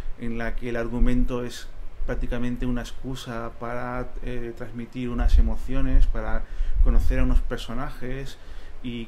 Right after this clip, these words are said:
casi con un ritmo, con un sentido de ritmo muy naturalista, y al mismo tiempo con una extraña poética. Eso puede sacar a muchos espectadores por ese ritmo que de, de apariencia perezosa,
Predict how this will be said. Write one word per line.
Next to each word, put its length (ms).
casi 720
con 140
un 160
ritmo, 520
con 120
un 40
sentido 300
de 140
ritmo 340
muy 320
naturalista, 640
y 40
al 80
mismo 260
tiempo 240
con 140
una 140
extraña 500
poética. 480
Eso 480
puede 140
sacar 460
a 360
muchos 260
espectadores 720
por 240
ese 260
ritmo 540
que 100
de, 200
de 160
apariencia 420
perezosa, 600